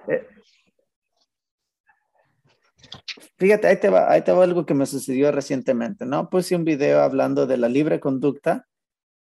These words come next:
y lo voy a sostener. A veces abus-,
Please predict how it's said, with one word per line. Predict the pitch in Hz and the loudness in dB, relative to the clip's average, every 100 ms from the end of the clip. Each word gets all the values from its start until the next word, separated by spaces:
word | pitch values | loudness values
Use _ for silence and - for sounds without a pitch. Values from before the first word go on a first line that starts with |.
| _ _ _ - | _ _ _ -4
y | 139 | 0
lo | 143 | 2
voy | 135 170 | 2 2
a | 233 233 | 2 0
sostener. | - - 151 143 - 185 320 - _ _ _ _ _ - | -6 -8 -6 -6 -6 -6 -6 -10 _ _ _ _ _ -6
A | 127 | -2
veces | 127 160 220 208 | 0 -2 -2 0
abus-, | 190 165 - | 0 -2 -6